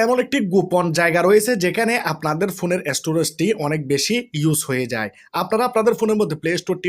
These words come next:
on করুন, প্লে স্টোরের কর্নারে এই যে আপনারা লোগো দেখতে পাচ্ছেন, এখানে আপনারা ক্লিক করবেন।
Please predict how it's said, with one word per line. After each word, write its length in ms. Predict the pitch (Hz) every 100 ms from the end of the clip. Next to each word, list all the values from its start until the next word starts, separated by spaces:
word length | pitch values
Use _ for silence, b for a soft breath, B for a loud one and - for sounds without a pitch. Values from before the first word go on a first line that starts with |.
| 175
on 60 | 175 185
করুন, 180 | 185 185
প্লে 100 | 160 170
স্টোরের 280 | 165 165 175 -
কর্নারে 360 | 135 151 143 151 156
এই 80 | 175
যে 60 | 175
আপনারা 200 | 165 156 165
লোগো 160 | 139 160 151
দেখতে 180 | - 123
পাচ্ছেন, 240 | 123 160 147
এখানে 180 | 135 139 131
আপনারা 220 | 117 120
ক্লিক 160 | 143 139 -
করবেন। 240 | 143 180